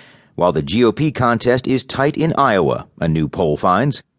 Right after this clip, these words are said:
Car insurers find tracking devices are a tough sell.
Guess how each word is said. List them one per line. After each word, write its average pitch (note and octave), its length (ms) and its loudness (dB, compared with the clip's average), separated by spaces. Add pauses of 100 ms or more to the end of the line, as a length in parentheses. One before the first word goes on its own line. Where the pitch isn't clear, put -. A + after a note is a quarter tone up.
(840)
Car E3 240 4
insurers B2 500 4
find A#2 480 0
tracking F#3 380 0
devices C#3 560 0
are B2 240 0
a C3+ 40 0
tough - 360 -4
sell. - 500 -6